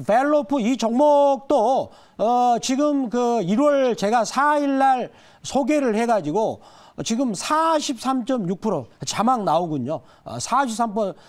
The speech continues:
사십삼 점 육 프로 한 달도 안 됐거든요. 놀라운 수익을 기록해서 아마 많은 분들을 즐겁게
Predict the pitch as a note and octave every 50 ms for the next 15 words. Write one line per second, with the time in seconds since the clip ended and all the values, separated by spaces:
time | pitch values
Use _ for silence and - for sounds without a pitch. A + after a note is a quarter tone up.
0 | - - - - - - B3+ C#4+ C#4+ G#3+ - A#3+ B3 G3+ A3+ F#3 D#3 F#3 F#3+ -
1 | - G#3+ D3+ B2 C3+ - - C#4 C#4 D4+ C#4 G#3 G3+ C3+ C#3 F3 F#3+ - F3 D3
2 | C3 B2+ - - - - - - D3 F3+ A#3 C4 C4+ C#4 C#4 C4+ B3 A3+ F#3+ -
3 | - G#3+ G#3+ F#3+ D#3+ C#3 C3 D3 F3+ G3 F#3+ - - - - - - _ - -
4 | G3+ A#3+ A#3+ - G#3+ G#3+ A#3+ B3+ G3 E3 A3 C4+ C#4 C#4 B3+ C4 A#3 B3+ A3+ G#3+
5 | - - G#3+ A3+ G#3 C#4+ C#4+ C#4+ - C4+ B3+ B3 G3+